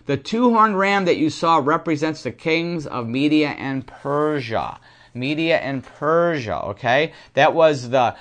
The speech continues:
the, uh, the statue was the silver, remember, the silver arms. The, uh, the animal was the bear, remember the bear that was raised up on one side?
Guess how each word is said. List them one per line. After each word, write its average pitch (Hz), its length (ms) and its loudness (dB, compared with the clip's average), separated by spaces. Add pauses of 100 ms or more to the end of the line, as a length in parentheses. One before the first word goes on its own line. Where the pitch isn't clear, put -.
(120)
the, 123 360 -6
uh, 90 260 -2
the - 180 -12
statue 190 480 6
was 131 240 -2
the 110 80 -8
silver, 214 680 2
remember, 131 280 -6
the 117 100 -4
silver 135 360 -2
arms. 170 500 -2 (320)
The, 135 640 -2 (480)
uh, 110 400 -2
the 123 200 -8
animal 190 380 4
was 151 260 2
the 123 300 2 (180)
bear, 143 760 6
remember 127 300 0
the 117 120 0
bear 156 460 6
that 113 120 2
was 113 140 -8
raised 139 260 0
up 139 160 -2
on 120 100 -2
one 123 200 -4
side? 196 520 6